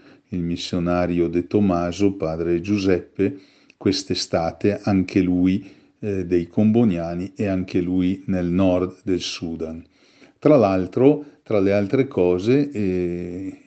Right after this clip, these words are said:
il padre oggi mi ha, mi ha parlato, eh, della Santa Bakita,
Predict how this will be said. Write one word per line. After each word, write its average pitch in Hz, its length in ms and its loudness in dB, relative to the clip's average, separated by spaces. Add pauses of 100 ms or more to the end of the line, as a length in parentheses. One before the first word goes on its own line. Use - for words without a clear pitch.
(260)
il 95 200 -4
padre 95 680 2
oggi 101 520 -2 (120)
mi 98 220 0
ha, 90 300 -2 (1300)
mi 101 180 0
ha 95 80 0
parlato, 104 840 0 (480)
eh, 92 180 -4
della 90 540 0
Santa 95 840 2
Bakita, 101 880 2